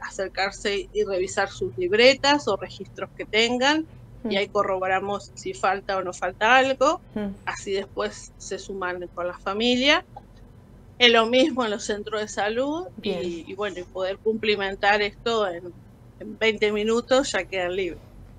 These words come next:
Speaker 2: Bien, buenísimo. Bueno, muchísimas gracias, Belinda, por toda esta información y obviamente, como decíamos, reforzar e invitar a las familias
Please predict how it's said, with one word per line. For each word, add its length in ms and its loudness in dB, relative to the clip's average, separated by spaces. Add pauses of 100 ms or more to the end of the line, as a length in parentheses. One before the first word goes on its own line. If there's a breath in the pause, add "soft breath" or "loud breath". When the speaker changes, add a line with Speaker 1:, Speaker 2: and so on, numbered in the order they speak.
Speaker 2:
Bien, 360 -6 (440 soft breath)
buenísimo. 400 4
Bueno, 400 4
muchísimas 500 4
gracias, 560 4
Belinda, 540 4
por 240 6
toda 320 6
esta 340 4
información 640 2
y 60 2
obviamente, 580 4 (320 loud breath)
como 220 2
decíamos, 520 4
reforzar 720 4
e 360 6
invitar 380 4
a 80 6
las 140 4
familias 540 4